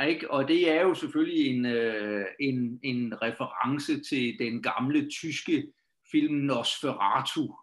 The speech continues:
som, øh, som jo også er meget sjov. Men det var, jeg kunne ikke, jeg kunne ikke stå for, for den her.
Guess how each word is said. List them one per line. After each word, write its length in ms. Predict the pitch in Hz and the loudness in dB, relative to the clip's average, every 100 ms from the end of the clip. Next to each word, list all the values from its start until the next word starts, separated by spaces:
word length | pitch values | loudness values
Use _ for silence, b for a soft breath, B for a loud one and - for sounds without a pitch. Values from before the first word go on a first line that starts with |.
| - | -10
som, 440 | - 117 110 117 | -2 0 0 -2
øh, 440 | 113 107 107 104 95 - | -4 -4 -4 -6 -6 -8
som 220 | - 107 113 | -6 -4 -2
jo 160 | 101 | -4
også 260 | 95 107 131 | -2 -4 -4
er 120 | 110 | -6
meget 260 | 98 - - | -6 -8 -8
sjov. 260 | 117 - | -8 -6
Men 120 | 120 123 | -4 2
det 140 | 156 | 4
var, 400 | 160 151 143 - B - | 6 6 4 0 B -4
jeg 160 | 139 | -2
kunne 140 | 143 160 | 4 4
ikke, 140 | 156 - 143 | 4 -2 -2
jeg 140 | 139 | 0
kunne 120 | 151 | 2
ikke 160 | 156 156 | 2 0
stå 300 | - 151 - | -2 -2 -2
for, 320 | 151 127 117 117 | -2 0 -2 -4
for 100 | 117 | -6
den 180 | 120 | -4
her. 240 | 123 120 | -4 -4